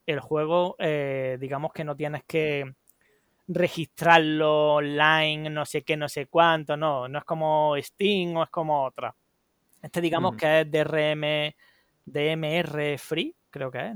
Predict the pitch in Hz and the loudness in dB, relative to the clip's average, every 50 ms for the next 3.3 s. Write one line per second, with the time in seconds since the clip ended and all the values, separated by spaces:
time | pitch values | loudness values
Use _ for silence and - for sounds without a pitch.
0 | 170 147 147 - - 143 147 170 175 170 151 151 143 131 139 143 151 156 156 147 | -10 -12 -14 -14 -12 -10 -8 -8 -6 -6 -8 -8 -8 -8 -8 -6 -6 -6 -6 -6
1 | 139 156 202 - 165 147 143 143 143 139 139 131 - 135 - _ _ - - - | -6 -6 -8 -8 -8 -8 -8 -6 -6 -8 -8 -10 -12 -16 -20 _ _ -20 -20 -12
2 | - 185 170 147 131 - 175 160 147 - _ _ _ _ _ _ - 214 - - | -6 -6 -4 -4 -4 -2 0 0 0 -2 _ _ _ _ _ _ -2 -2 0 -2
3 | - 147 120 110 113 120 | -6 -10 -10 -10 -14 -18